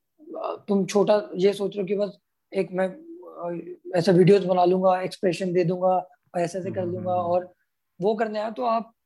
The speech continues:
Speaker 1: आपके पैसे वेस्ट हैं, आपको जितना सीखना है सीख लो और जाओ।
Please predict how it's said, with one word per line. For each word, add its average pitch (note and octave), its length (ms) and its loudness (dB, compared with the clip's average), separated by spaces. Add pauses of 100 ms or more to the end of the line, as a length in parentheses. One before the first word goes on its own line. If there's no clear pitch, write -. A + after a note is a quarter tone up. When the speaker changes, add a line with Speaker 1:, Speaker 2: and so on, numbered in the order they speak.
(100)
Speaker 1:
आपके F#3+ 260 -6
पैसे G#3 280 -4
वेस्ट F#3 280 -4
हैं, A3+ 80 4
आपको G3+ 220 -2
जितना G3+ 240 -4
सीखना F#3+ 300 -6
है F#3 60 -4
सीख E3+ 240 -4
लो B3+ 200 -4 (240)
और F#3+ 140 2
जाओ। D#3 280 -2